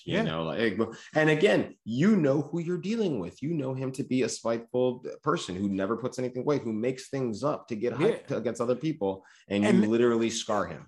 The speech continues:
Speaker 2: And not to say that, I'm, like I said, I'm not downplaying Pippen's, uh, effect on the team, like I said, but Michael Jordan was putting up numbers before Pippen got into the league. Yeah, but Jordan was there for, what, three or three, if not four seasons before Pippen was there.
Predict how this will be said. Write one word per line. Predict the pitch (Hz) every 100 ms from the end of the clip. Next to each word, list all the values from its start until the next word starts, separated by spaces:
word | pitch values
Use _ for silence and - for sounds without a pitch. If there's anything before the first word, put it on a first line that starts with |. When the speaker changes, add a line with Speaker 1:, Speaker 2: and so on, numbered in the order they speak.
| 214
Speaker 2:
And | 196
not | 185 226 233
to |
say | - 196
that, | 165 156
I'm, | 165
like | 165
I | 156
said, | -
I'm | 135
not | 151 185 135
downplaying | 160 147 165 151 139
Pippen's, | - 147 147 135 127 - - -
uh, | 131 127
effect | 120 - 151 -
on | 143 135
the | 117
team, | - 160 139
like | 131
I | 131
said, | 131 - _ _
but | 139
Michael | 147 165
Jordan | 127 170 123
was | 127
putting | - 180
up | 127
numbers | 135 147 117
before | - - 143 127
Pippen | 127 139 123
got | 127
into | 120 110 120
the | 117
league. | 107 82 _ _ _ _ _
Yeah, | 131
but | 110 98
Jordan | 123 170 185
was | 151
there | 160 147
for, | 143
what, | 120
three | 143 147
or | 139
three, | - - 156 151
if | 139
not | 143 120
four | 151 147
seasons | - 151 143
before | 127 - 135
Pippen | 143 131 117
was | 107
there. | 131 110